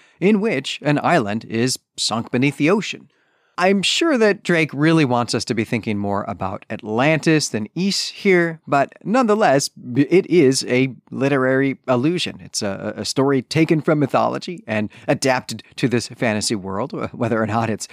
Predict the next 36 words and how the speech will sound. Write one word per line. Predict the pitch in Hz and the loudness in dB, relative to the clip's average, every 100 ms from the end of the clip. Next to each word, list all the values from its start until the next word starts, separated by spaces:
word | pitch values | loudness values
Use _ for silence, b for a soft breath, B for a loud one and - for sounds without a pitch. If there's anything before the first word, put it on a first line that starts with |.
| 175 185 | -16 -10
Atlantis | 135 147 165 165 151 - | -4 0 2 4 0 -2
or | 113 - | -8 -2
Ys | 175 160 117 | 0 0 -2
or, | 95 - b | -6 -10 b
uh, | - - 95 107 123 139 | -18 -16 -14 -6 -4 -2
a, | |
a | 120 | -2
little | 120 | -2
bit | 101 104 | -2 -4
of | 92 | -2
both. | 120 120 113 | 0 0 2
And, | 127 131 160 | -2 -2 0
and | |
it | 220 | 2
does | 240 208 | 4 4
actually | 175 160 143 | 2 0 -2
feel | 110 113 98 92 - | -2 -4 -4 -6 -2
like | 110 95 - | -2 -2 -4
a | 117 | -2
little | 117 101 | -2 -2
bit | 101 | -6
of | 95 - | -10 -10
both. | 98 80 _ _ _ _ - | -12 -12 _ _ _ _ 0
And | 208 | 2
I | 269 | 4
mentioned | 349 285 254 | 2 2 0
at | 202 | 0
the | 180 165 | 2 2
top | 160 185 160 | 2 0 0
of | |
the | 120 | -4
show | - 113 113 | -2 0 0
that | 165 - | -2 2
this | 339 269 | 2 4
episode | 170 - - 131 117 | 0 -2 -2 0 0
is | 110 | -4